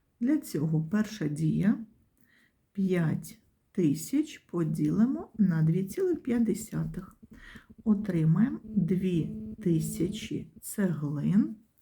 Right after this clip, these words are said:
необхідно купити цеглин.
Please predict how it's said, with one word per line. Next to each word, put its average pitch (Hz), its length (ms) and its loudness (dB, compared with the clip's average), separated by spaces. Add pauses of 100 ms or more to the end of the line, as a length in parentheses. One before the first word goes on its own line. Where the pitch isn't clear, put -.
(1800)
необхідно 175 2250 0 (1900)
купити 175 1160 -2 (2000)
цеглин. 175 760 0